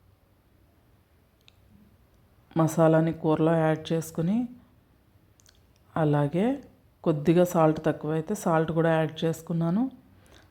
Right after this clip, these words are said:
నెక్స్ట్ వాష్ చేసుకున్న కరివేపాకు and కట్ చేసుకున్న కొత్తిమీర వేసేసి ప్రాపర్గా మిక్స్ చేసుకుని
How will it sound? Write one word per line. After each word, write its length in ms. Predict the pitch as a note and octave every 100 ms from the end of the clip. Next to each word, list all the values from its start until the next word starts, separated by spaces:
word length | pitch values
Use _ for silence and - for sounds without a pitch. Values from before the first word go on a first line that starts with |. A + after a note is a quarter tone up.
| -
నెక్స్ట్ 400 | E3 E3 - G3 A3 D4 - - - _ _ - _ _ - - - - _ _ _ _ _ _ _ -
వాష్ 260 | D#3 D3 -
చేసుకున్న 380 | D#3+ D#3 D#3+ D#3
కరివేపాకు 720 | D3+ D3+ D#3+ D#3+ E3+ E3 G3+ C4 - - _ -
and 200 | F#3 B3+ - - _ _ _ _ _ _
కట్ 240 | - F#3 -
చేసుకున్న 400 | E3+ D#3 - E3+ G#3 -
కొత్తిమీర 420 | E3 - D3+ D3 - - _ _ _ _ _ - _ _
వేసేసి 580 | E3 D#3+ E3 D#3 D3 D#3+ D#3+ - _ _ _ _ _ _ _ _ _ _
ప్రాపర్గా 520 | E3 D#3+ D#3+ F3+ F#3
మిక్స్ 320 | E3 D3+ D3 -
చేసుకుని 540 | F#3 F3 F3 E3+ F3+